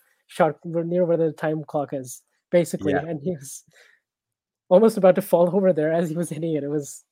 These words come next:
Speaker 1: nuts, bananas, like, one of the shots of the year, for sure.
Speaker 2: Yeah, for sure. And I thought I wanted to highlight that. One more thing I wanna highlight before we go, uh, is there is a certain, uh, tennis player from Serbia.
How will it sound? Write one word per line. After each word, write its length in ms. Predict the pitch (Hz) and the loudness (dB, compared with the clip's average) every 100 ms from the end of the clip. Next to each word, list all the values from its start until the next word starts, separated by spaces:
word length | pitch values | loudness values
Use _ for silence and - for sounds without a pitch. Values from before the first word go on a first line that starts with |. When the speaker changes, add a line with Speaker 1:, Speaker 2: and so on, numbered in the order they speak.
| _ _ _ _ _ _ _ _ | _ _ _ _ _ _ _ _
Speaker 1:
nuts, 520 | 156 156 139 - - - - | -6 -2 -2 -6 -20 -8 -4
bananas, 460 | 160 151 139 - | -2 -2 -4 -8
like, 200 | 156 156 - | -10 -6 0
one 140 | 180 | 2
of 60 | 175 | 2
the 60 | |
shots 320 | 175 160 151 165 | 0 -4 -6 -8
of 140 | 143 | -6
the 80 | 147 | -2
year, 280 | 139 127 _ | -2 -4 _
for 120 | 156 | -16
sure. 260 | - 139 131 | -12 -12 -10
Speaker 2:
Yeah, 320 | 101 92 87 - _ _ _ - | -6 -4 -4 -6 _ _ _ -16
for 180 | 90 85 | -14 -12
sure. 460 | - 80 76 71 - | -12 -12 -12 -14 -16
And 240 | 78 78 82 | -14 -10 -10
I 120 | 80 | -10
thought 240 | - 82 | -10 -8
I 40 | 80 | -8
wanted 220 | 82 80 | -8 -10
to 80 | 76 | -8
highlight 380 | 87 82 82 | -8 -6 -6
that. 200 | 82 76 110 | -6 -4 4
One 160 | 175 | 4
more 180 | 185 190 | 4 -2
thing 180 | 185 160 | -2 -2
I 40 | |
wanna 220 | 135 127 107 | -2 -2 -2
highlight 460 | 107 101 92 90 | 0 0 0 -2
before 340 | - - 101 92 | -6 -8 -8 -6
we 140 | 90 | -8
go, 640 | 82 - 110 110 110 110 110 - - _ - | -10 -2 0 2 0 -4 -10 -20 -20 _ -6
uh, 340 | 101 101 98 95 | -2 0 0 -2
is 380 | 101 101 98 - | -4 -4 -4 -8
there 260 | 107 104 101 | -8 -6 -6
is 100 | 95 | -8
a 60 | |
certain, 760 | - - 127 127 - 107 107 98 | -10 -8 -4 -4 -6 -10 -10 -8
uh, 180 | 95 | -10
tennis 360 | 90 - 110 104 | -10 -8 -8 -10
player 420 | - 101 95 95 - | -8 -6 -6 -8 -10
from 320 | - 90 82 - | -8 -6 -6 -12
Serbia. 800 | - - 127 120 95 92 90 | -12 -8 -4 -4 -2 0 0